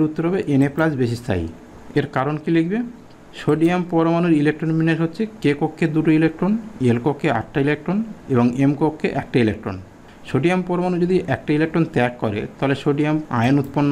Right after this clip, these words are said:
হবে, অর্থাৎ এনএ প্লাস আয়ন উৎপন্ন হবে। এই এনএ প্লাস আয়নের ইলেকট্রন বিন্যাস হচ্ছে কে কক্ষে দুটো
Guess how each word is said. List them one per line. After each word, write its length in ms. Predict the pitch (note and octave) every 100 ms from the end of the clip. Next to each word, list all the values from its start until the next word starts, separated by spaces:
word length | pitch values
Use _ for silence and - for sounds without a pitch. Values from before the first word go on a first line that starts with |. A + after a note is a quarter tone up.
| C#3
হবে, 120 | D3 F#3 - C3
অর্থাৎ 220 | - B2 B2
এনএ 140 | C3+ C3+
প্লাস 180 | D3+ C#3+
আয়ন 120 | C#3+ C#3+
উৎপন্ন 240 | C#3 - C#3 C3+
হবে। 120 | D#3+ - - - - - B2+
এই 60 | A#2+ C3+
এনএ 140 | D#3 F3
প্লাস 180 | F#3+ F#3+ F3
আয়নের 220 | D#3+ E3 D3
ইলেকট্রন 300 | D3+ D#3 E3
বিন্যাস 200 | D#3 D#3+ D#3+
হচ্ছে 200 | D#3+ - A#3 A#3+ - - -
কে 80 | C#3+ D3+
কক্ষে 220 | D#3 F3
দুটো 140 | D3+